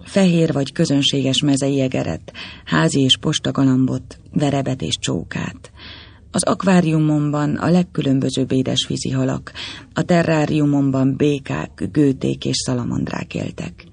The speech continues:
A kertünk tavában pedig teknősök és ivadékaik nevelkedtek. Macska mindig volt a háznál, de kutyát bármennyire is szerettem volna,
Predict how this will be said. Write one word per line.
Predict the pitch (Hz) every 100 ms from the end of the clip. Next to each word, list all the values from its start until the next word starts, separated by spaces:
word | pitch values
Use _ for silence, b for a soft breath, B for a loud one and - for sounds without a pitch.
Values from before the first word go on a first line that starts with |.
| B B B B B B -
A | 180
kertünk | 220 214 160 147
tavában | 156 147 143 147 147
pedig | 147 - -
teknősök | 185 180 185 175 170 165
és | 156 -
ivadékaik | - 127 127 131 127 165 170 120
nevelkedtek. | 131 131 135 135 98 - 165 143 - B B B B B - -
Macska | 180 226 -
mindig | 170 143 127 127
volt | 135 127
a | 131
háznál, | 131 139 135 135 139 156 B B B - 165
de | 147
kutyát | 196 185 151 135 135
bármennyire | 165 165 156 143 135
is | 135 -
szerettem | - 135 135 - 131 131
volna, | 135 131 135